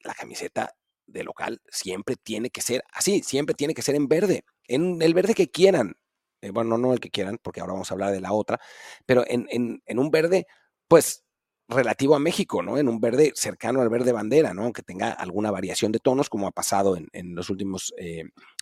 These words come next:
los últimos uniformes, bueno, y en los anteriores también, ¿no? Eh, creo que, que, que ese es el problema de la camiseta guinda, ¿no? O, ah, para mí, la camiseta guinda es bonita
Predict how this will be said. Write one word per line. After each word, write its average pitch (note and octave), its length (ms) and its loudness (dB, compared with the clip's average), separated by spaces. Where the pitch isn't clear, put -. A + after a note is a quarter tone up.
los F#2 120 -6
últimos A2+ 240 -2
uniformes, C3+ 420 2
bueno, G3 100 -6
y - 20 -4
en G2+ 60 -6
los F#2+ 100 -4
anteriores G2+ 300 2
también, E2+ 280 -8
¿no? - 140 -10
Eh, G2 240 -2
creo A#2+ 240 6
que, C#3+ 280 8
que, G1+ 560 -14
que F2 380 -2
ese D3 140 4
es D3+ 60 2
el D3 100 6
problema C3 560 6
de A#2+ 100 -2
la G2 100 -4
camiseta G#2+ 440 0
guinda, A#2 400 2
¿no? G#2 160 0
O, - 180 -2
ah, - 220 -4
para F#2 160 -4
mí, D3 260 8
la B2 140 0
camiseta A2 380 -2
guinda A#2 420 0
es B2+ 220 2
bonita B2+ 520 4